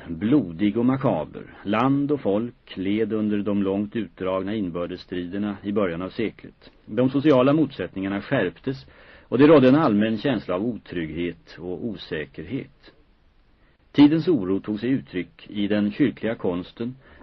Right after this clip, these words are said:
där riddarnas höviska maner fick vika för en ny och nästan brutal realism. Maria gråter ut sin sorg och den tidigare upphöjde, triumferande Kristus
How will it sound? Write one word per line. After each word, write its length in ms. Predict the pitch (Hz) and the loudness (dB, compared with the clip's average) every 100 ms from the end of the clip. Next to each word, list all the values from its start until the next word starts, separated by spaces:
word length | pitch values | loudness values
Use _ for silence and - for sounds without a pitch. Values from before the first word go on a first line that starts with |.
| - _ _ _ _ _ _ _ _ _ _ _ _ - | -20 _ _ _ _ _ _ _ _ _ _ _ _ -4
där 220 | 117 131 | 4 6
riddarnas 520 | 156 143 120 131 151 | 8 6 6 4 2
höviska 600 | - 120 117 123 127 135 | 2 4 4 2 -2 0
maner 420 | 139 135 104 110 | 0 2 2 2
fick 200 | 113 120 | 0 -4
vika 380 | 131 143 104 95 | 0 0 2 -2
för 140 | - 117 | 0 0
en 120 | 135 | 2
ny 240 | 107 113 | 2 0
och 80 | 123 | -2
nästan 300 | 131 92 92 | -2 -4 -6
brutal 640 | 107 127 104 98 110 104 | -6 -6 -2 -2 -2 -4
realism. 500 | 101 107 98 - - _ _ _ _ _ _ _ _ _ _ _ _ _ | -2 -2 -4 -8 -18 _ _ _ _ _ _ _ _ _ _ _ _ _
Maria 560 | 117 135 151 127 135 143 - | 2 6 8 8 6 4 -2
gråter 420 | 104 117 113 - 98 | 0 2 2 2 -2
ut 200 | 95 - | -2 -4
sin 180 | 98 | -10
sorg 440 | 85 95 101 117 117 | -4 0 0 -2 -6
och 60 | |
den 200 | 101 98 | -6 -6
tidigare 420 | 95 120 90 95 110 | -6 -6 -2 0 0
upphöjde, 600 | 107 - 101 98 98 104 | -2 -6 -2 -2 -2 -4
triumferande 680 | 107 107 101 95 92 90 | -4 -4 -2 -2 -2 -4
Kristus 720 | 92 110 110 104 - 107 104 | -6 -6 -6 -6 -10 -10 -10